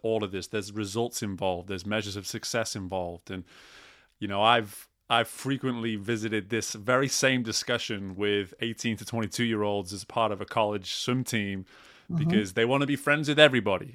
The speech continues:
Speaker 1: And it's like, that doesn't exist. I'm sorry, I have to burst that bubble at the age of eighteen, nineteen, but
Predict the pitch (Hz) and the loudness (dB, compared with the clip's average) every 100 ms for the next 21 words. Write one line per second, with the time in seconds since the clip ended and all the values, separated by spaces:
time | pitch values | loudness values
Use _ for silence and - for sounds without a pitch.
0 | - 110 107 - 113 117 127 147 127 143 | -6 -4 -4 -2 0 2 2 0 -2 -2
1 | 143 117 131 - 107 107 - 143 143 147 | -2 2 2 0 -4 -4 0 4 6 4
2 | 147 123 117 120 104 117 131 - 127 107 | 0 -2 -4 -4 -4 -2 -2 2 0 2
3 | 120 117 117 113 110 107 107 110 107 110 | 0 2 0 0 -2 -2 -2 -2 0 -2
4 | 101 104 143 98 95 98 | 0 -2 -4 -8 -10 -12